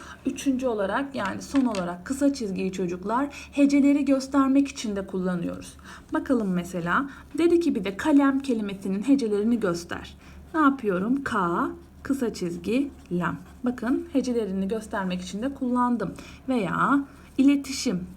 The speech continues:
i, l, ti, şim. Öyleyse çocuklar tekrar edelim.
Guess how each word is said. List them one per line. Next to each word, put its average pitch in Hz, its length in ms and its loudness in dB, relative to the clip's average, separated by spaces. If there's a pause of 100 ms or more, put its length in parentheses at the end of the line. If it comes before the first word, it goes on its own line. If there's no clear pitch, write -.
(120)
i, 202 500 0 (560)
l, 196 140 -2 (1120)
ti, 208 600 0 (400)
şim. - 380 -4 (1500)
Öyleyse 339 420 0
çocuklar 247 500 -2
tekrar 285 380 0
edelim. 226 420 0